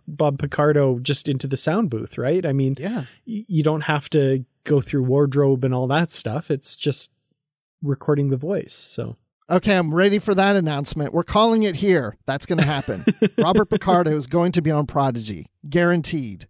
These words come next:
Speaker 2: Guaranteed. So I'm calling it right now. Well,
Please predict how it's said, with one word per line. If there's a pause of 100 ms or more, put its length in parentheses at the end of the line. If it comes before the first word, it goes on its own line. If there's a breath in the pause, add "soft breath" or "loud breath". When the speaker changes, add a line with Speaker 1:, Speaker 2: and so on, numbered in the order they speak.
(140)
Speaker 2:
Guaranteed. (680 soft breath)
So
I'm
calling
it
right
now. (960 soft breath)
Well,